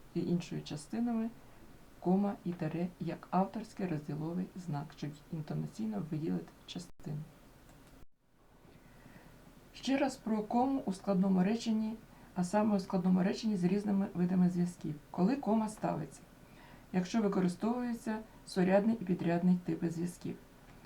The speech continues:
В такому реченні може бути два підряд сполучники. Сполучник сурядності і сполучник підрядності.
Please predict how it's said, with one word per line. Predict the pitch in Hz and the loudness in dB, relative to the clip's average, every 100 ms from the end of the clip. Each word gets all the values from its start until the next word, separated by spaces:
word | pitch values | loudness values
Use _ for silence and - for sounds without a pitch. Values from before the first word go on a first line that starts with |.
| - - | -20 -2
В | |
такому | 185 269 320 | 0 4 4
реченні | 247 196 185 180 180 180 | 4 4 4 6 6 6
може | 185 240 254 | 4 4 4
бути | 202 170 175 165 - | 2 2 0 -4 -4
два | 160 175 269 | 0 4 4
підряд | 240 175 175 202 - - - - | 2 0 0 0 -4 -20 -20 -20
сполучники. | - 214 190 170 - - - - - - - - - - - - - | -4 0 2 0 -4 -8 -8 -10 -12 -20 -20 -20 -20 -20 -20 -20 -20
Сполучник | - 220 208 - 190 | -2 2 2 2 2
сурядності | - 233 320 294 285 - | 4 6 6 4 -2 -4
і | 277 | -4
сполучник | 180 - 185 220 233 220 | -4 0 0 2 -2 -4
підрядності. | 226 185 165 156 160 - - | -2 0 2 0 -4 -8 -14